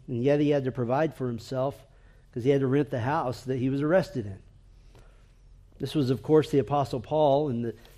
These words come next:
the Philippian church gave sacrificially and above and beyond to help him. And in Philippians four, Paul is thanking them for their generosity to him. He says in chapter four, verse eighteen, "I've received full payment and more.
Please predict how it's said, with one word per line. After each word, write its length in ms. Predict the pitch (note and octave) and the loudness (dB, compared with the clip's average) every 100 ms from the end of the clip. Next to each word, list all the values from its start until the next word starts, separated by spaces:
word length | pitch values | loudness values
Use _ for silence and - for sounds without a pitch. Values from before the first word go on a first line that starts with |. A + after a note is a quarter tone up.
| - | -6
the 80 | C#3+ | -2
Philippian 440 | D#3 E3 D#3+ C#3 | 4 4 4 0
church 340 | - D#3+ - | 2 0 0
gave 280 | B2 D3+ D3 | 0 2 2
sacrificially 840 | - D#3 C#3+ C3+ D#3+ C3+ D#3+ D#3 | 0 0 0 -2 -2 0 2 2
and 80 | C3 | 2
above 320 | A#2 C3+ D3+ | 2 4 4
and 120 | C#3 B2+ | 2 0
beyond 360 | C3+ D3 C#3+ | 0 0 -2
to 80 | B2 | -4
help 280 | B2 D#3+ D3 | -2 -2 -2
him. 260 | C3+ C3 B2 - - - - - - - - - - - - - - - - - | -4 -4 -8 -16 -20 -20 -20 -20 -20 -20 -20 -20 -20 -20 -20 -20 -20 -20 -20 -6
And 100 | D#3+ D3+ | 0 4
in 40 | |
Philippians 460 | F3+ A3 G#3+ D#3+ - | 10 10 10 6 6
four, 460 | F#3+ A#3+ F#3 C#3+ | 8 10 10 8
Paul 360 | C#3 E3 A3 G#3+ | 2 6 10 10
is 80 | - | 8
thanking 400 | G#3+ A#3+ G#3 F3 | 6 6 6 4
them 120 | D#3+ | 4
for 140 | E3 | 4
their 100 | D#3 | 4
generosity 720 | C#3 G3 F3+ D3+ F#3+ F#3 D#3 C#3 | 6 6 8 8 6 4 -2 -2
to 200 | D3 D3 | 0 0
him. 160 | F3 - - - - - - - | 0 -6 -18 -20 -20 -20 -14 -8
He 80 | |
says 260 | F3 A#3 G3 | 8 10 10
in 160 | F3 D3+ | 8 6
chapter 320 | G3 F#3 D#3+ | 4 2 4
four, 240 | G3 G3 | 6 8
verse 220 | F3 D#3 | 6 6
eighteen, 360 | G3 F#3+ A3+ G#3+ | 6 6 4 4
"I've 220 | F#3 F#3 | 6 6
received 380 | F3+ - G#3+ - | 4 2 2 2
full 320 | - A#3 D4 | 10 12 12
payment 460 | - G#3 D4+ D#3+ D#3 | 10 6 6 4 4
and 200 | D3 D3+ | 2 6
more. 540 | D#3+ D#4 E4 D#3 G#2+ | 8 8 8 4 2